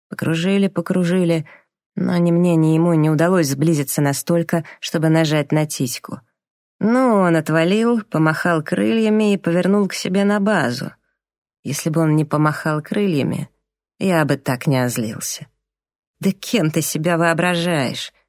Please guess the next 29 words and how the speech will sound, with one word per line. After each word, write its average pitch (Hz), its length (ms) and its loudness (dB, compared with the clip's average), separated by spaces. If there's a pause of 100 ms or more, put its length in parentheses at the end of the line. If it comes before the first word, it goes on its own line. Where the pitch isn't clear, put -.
(160)
Чертовым 180 480 2
рыцарем 185 480 0
в 165 80 -2
латах? 208 560 -2 (800)
Все - 280 -2
мы 202 140 4
веселые 196 480 2
друзья 190 500 2
и 185 40 0
добрые 190 400 0
приятели». 214 760 0 (680)
Я 156 340 0
поднабрал 139 640 0
высоты. - 560 -8 (960)
Солнце 156 520 -2
я 139 140 0
использовать 139 580 -2
не 147 120 2
мог, 151 380 0 (380)
но, 160 220 -2
думается, 156 580 0
он 156 180 0
не 170 80 2
ждал, 170 340 2
что - 200 -4
я 151 120 0
погонюсь 165 540 0
за 135 140 0
ним. 127 260 -4